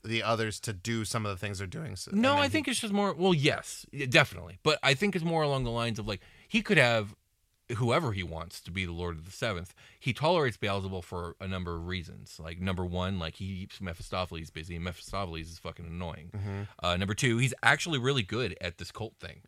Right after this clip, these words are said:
Speaker 2: Like,
Speaker 1: Yeah.
Speaker 2: he's literally better than everybody who not named Asmodeus at the cult thing. But he's really bad at, like, getting the mortals to actually do what they need to do.
Speaker 1: Oh,
Speaker 2: So, like,
Speaker 1: okay.
Speaker 2: once he finishes, you know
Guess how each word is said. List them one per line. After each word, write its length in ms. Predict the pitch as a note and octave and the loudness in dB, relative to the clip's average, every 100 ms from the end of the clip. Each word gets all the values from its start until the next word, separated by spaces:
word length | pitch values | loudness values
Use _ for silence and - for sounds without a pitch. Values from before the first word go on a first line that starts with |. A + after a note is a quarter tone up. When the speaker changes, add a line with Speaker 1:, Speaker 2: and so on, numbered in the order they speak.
| - | -4
Speaker 2:
Like, 120 | A2 | 2
Speaker 1:
Yeah. 120 | D3 | 4
Speaker 2:
he's 200 | A2+ A2 D3+ | 2 0 2
literally 440 | F3+ C4 B3+ B3 G#3 | 2 2 -2 -2 2
better 280 | E3 F3 | 4 4
than 160 | D#3 C#3 - | 2 0 2
everybody 460 | D3+ F3 D#3+ E3 | 2 2 0 0
who 80 | D#3 | 0
not 300 | C#3 B2+ B2+ | 2 2 2
named 240 | B2 A#2+ A2+ | -2 -2 -2
Asmodeus 480 | F#2+ G#2 F#2+ E2 - | -2 -2 -2 -6 -4
at 200 | A2 - | -4 -4
the 40 | |
cult 260 | - A2 - | -8 -8 -8
thing. 220 | - C#2+ - - - | -12 -14 -14 -20 -12
But 120 | - | -6
he's 160 | A2+ F#2+ | -4 -2
really 380 | G#2+ E3+ B2 F2+ - | 0 2 2 0 0
bad 500 | F#3 E3+ A#2 G#2 G#2 - - - - | 2 2 2 0 -4 -14 -20 -10 -6
at, 100 | A2+ | -2
like, 320 | G#2 F#2+ - _ _ - _ _ A#2 A2 | 0 0 -4 _ _ -20 _ _ -12 -2
getting 480 | A2+ C#3 C#3 B2 A2 | 4 6 6 4 2
the 120 | A#2 | 2
mortals 460 | B2 B2 A#2+ A2+ - | 4 4 2 0 -4
to 100 | - - | -6 2
actually 480 | C3 - - G#2+ | 4 4 0 -2
do 220 | F#2+ G2+ A2 | -2 -2 -2
what 120 | F#2+ | -2
they 100 | F#2 | -2
need 240 | F2+ A#2+ | -2 -2
to 60 | D3+ | -4
do. 320 | D#3 A3+ C4 - - | -2 -4 -4 -12 -2
Speaker 1:
Oh, 260 | A#2 A#2 | 4 6
Speaker 2:
So, 40 | A#2 | 8
like, 160 | C#3 G#2 | 6 4
Speaker 1:
okay. 160 | G2 - | 2 -4
Speaker 2:
once 360 | A2+ F#3 G3+ | 0 2 2
he 140 | - F3+ | 0 -2
finishes, 680 | - F3 F3 - C#3+ B2 A2 | 0 0 2 2 0 -2 -2
you 120 | A2+ | 0
know 360 | G#2 G2 G2 | 2 2 -2